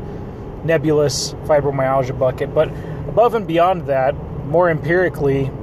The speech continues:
I've recently been diagnosed with thoracic outlet syndrome, which, um, basically makes it feel like you have carpal tunnel and tel-, tennis elbow, lots of pain in your neck,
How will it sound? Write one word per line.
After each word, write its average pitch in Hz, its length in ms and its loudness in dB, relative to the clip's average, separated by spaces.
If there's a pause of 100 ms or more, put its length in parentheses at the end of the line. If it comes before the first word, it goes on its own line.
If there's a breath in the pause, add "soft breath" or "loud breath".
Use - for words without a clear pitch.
(920)
I've 143 120 0
recently 170 320 0
been 147 200 0
diagnosed 143 560 2
with 147 160 0
thoracic 143 440 0
outlet 139 320 0
syndrome, 131 440 -2 (1120 loud breath)
which, 143 640 0 (240)
um, 135 600 4 (500 loud breath)
basically 190 340 2
makes 170 240 -2
it 135 80 -6
feel 170 180 2
like 151 340 4
you 143 220 -4
have 139 500 2 (680 loud breath)
carpal 160 340 0
tunnel 147 520 2
and 139 260 -2
tel-, 156 380 2
tennis 151 340 -2
elbow, 139 560 2 (440 loud breath)
lots 160 200 2
of 147 100 -8
pain 156 220 -2
in 147 120 -4
your 135 140 -4
neck, 143 400 -2